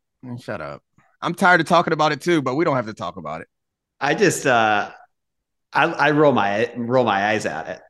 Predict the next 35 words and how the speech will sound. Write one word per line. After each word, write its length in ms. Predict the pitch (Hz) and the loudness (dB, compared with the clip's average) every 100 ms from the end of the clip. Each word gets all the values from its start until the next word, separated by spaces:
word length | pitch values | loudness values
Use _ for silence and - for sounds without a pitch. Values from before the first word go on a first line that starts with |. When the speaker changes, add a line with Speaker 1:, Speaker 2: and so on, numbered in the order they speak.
| - | -6
Speaker 2:
'cause 160 | 143 | -2
there's 240 | 131 131 120 | 4 4 4
Speaker 1:
Yeah. 60 | |
Speaker 2:
the 120 | 143 123 | 0 2
reaction 440 | 131 131 139 139 | 4 2 2 -2
to 40 | 135 | -2
the 100 | 117 | 0
reaction 420 | 113 117 - 120 | 2 0 0 -4
that 220 | 104 - | -4 -2
Aaron 180 | 123 117 | 0 2
Rodgers 400 | 113 113 117 117 | 2 0 -2 -4
isn't 180 | 113 113 | -4 -2
actually 300 | 110 - 107 | -2 -2 0
that 160 | 104 | 0
annoying. 380 | 104 104 120 131 - - | -2 -2 -2 -4 -10 -4
He 160 | 110 | 0
is 120 | 104 | 0
that 140 | 101 92 | -2 -4
annoying. 440 | 87 85 85 87 _ _ | -6 -10 -12 -14 _ _
You 120 | 123 | -14
can't 280 | - 156 127 | -2 0 2
make 180 | 123 117 | 0 -2
me 80 | 120 | -2
think 200 | 120 117 | -4 -4
he's 120 | 107 | -4
not 200 | 107 101 | -4 -2
that 160 | 104 87 | -2 -2
annoying. 260 | 101 101 | -4 0
Speaker 1:
<laughs> 20 | |
He's 180 | 240 - | -2 0
not. 300 | 185 185 156 | 0 0 -2
See, 180 | - 185 | -4 0
the 100 | 180 | 0
point 380 | - 180 190 180 | 2 0 0 -2
is, 480 | 156 160 123 135 | -2 0 -2 -4